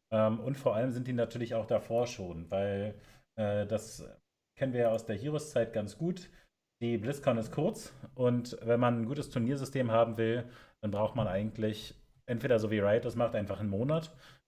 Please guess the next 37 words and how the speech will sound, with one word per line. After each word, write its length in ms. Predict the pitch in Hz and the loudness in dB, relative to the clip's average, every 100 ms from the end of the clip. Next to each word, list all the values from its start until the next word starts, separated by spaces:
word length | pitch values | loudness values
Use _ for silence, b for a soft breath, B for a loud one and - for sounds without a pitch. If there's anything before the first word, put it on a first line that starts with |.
| - | -8
oder, 800 | 123 127 127 127 123 - 117 113 | -2 2 2 2 0 -2 2 4
äh, 80 | 113 | 2
zumindest 640 | 117 110 123 120 - - - _ - | 0 0 0 -2 -6 -16 -20 _ -6
ein 80 | 110 | 2
paar 200 | 110 104 | 2 2
extra 320 | 113 - 101 | -2 -2 -2
Tage 460 | 113 113 139 165 165 | 0 -2 0 -4 -6
und, 320 | 113 117 - | -6 -6 -10
äh, 120 | - | -8
das 160 | 110 110 | -4 -4
ist 60 | 113 | -4
auf 120 | 107 | -6
jeden 140 | 117 | -6
Fall 160 | 120 117 | -2 -2
schon 160 | - 110 | -2 -6
in 160 | 101 | -6
StarCraft 440 | 98 120 147 147 - | -4 -4 -2 -6 -8
so. 280 | 127 131 - B B - | -6 -6 -8 B B -6
Und 20 | |
ehrlich 220 | 113 151 | -4 -2
gesagt 240 | 120 120 | -2 -2
habe 100 | 127 | -2
ich 60 | 117 | -4
keine 220 | - 110 | -2 -2
Übersicht. 360 | 107 117 95 92 | -2 -6 -6 -6
Ich 140 | 101 | -6
wollte 160 | 107 110 | -6 -8
es 80 | - | -12
vor 400 | - 107 104 107 107 | -4 0 0 -2 -4
mir 180 | 110 | -4
angucken, 300 | 101 110 117 | -4 -6 -6
habe 100 | 107 | -6
ich 60 | 104 | -4
natürlich 300 | 110 110 98 | -8 -8 -8
nicht 160 | 110 - | -8 -8
gemacht. 360 | 92 107 - - b b _ _ - | -8 -8 -10 -18 b b _ _ -2
Ähm, 540 | 113 110 110 110 107 | 2 2 0 -2 -4